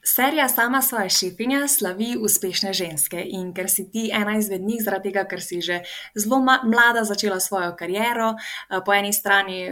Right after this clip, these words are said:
z kariero vplivnice, po drugi strani si se že preizkusila kot vremenarka na Planet T V, ti želim v uvodniku zastaviti vprašanje, ki ga postavim vsaki gosti. Kljub temu, da je uspeh nekako zelo relativen in da nanj gleda vsak iz drugačnega vidika, me zanima, kaj zate pomeni biti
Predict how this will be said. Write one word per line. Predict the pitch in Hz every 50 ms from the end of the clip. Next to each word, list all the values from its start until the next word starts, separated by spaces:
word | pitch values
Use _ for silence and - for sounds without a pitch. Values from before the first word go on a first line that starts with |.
| 180 175 170
z | 165 165 180 175
kariero | - 185 185 190 190 180 180 175
vplivnice, | 175 254 302 311 294 269 277 254 220
po | 220 214
drugi | 214 214 208 202
strani | 196 - 208 202 196 190 190
si | - 185
se | 185 - 180
že | 170 175 175 175
preizkusila | 175 180 175 175 - - 208 202 - - 180 175 170
kot | 165 - 170 165
vremenarka | 165 175 180 202 240 262 254 240 233 226 - 208
na | 202 196
Planet | 190 185 185 185 196 196 196 -
T | - - 165
V, | 175 208 285 - - - - - - -
ti | - - 214
želim | 208 220 233 269 277 262
v | 220 220
uvodniku | 208 214 240 269 269 254 247 220
zastaviti | 202 196 190 185 - 202 208 220 233 226
vprašanje, | 214 214 - 175 - - 214 233 262 277 269 254
ki | 247 214 202
ga | 185 180
postavim | - - - - 202 202 196 190 185
vsaki | 185 - 185 185 - 180
gosti. | 170 170 156 151 - - - - - - - - - - - -
Kljub | - - 302 294
temu, | 294 302 302 294 269
da | 220 208
je | 196 190
uspeh | 190 - - - 233 233 233 220 220 -
nekako | 196 190 180 - 185 185 185 180
zelo | 170 190 202 214 240 262 254
relativen | 240 214 185 185 - - _ _ - 202 185 220 262 302 320 311
in | - 220 190
da | 180 190 185
nanj | 185 190 196 208 214
gleda | 214 220 220 208 196
vsak | 196 - 220 220
iz | 220 214 208 214
drugačnega | 202 - 185 190 202 - - 254 240 220 196
vidika, | 175 170 160 175 220 240 - - 330 330 330 - - - - - -
me | - - 214
zanima, | 214 226 269 285 277 254 247
kaj | - - 247 240 233
zate | 220 214 214 214 208 208 208 208
pomeni | - 190 196 196 190 190 185
biti | 180 175 185 185 - 349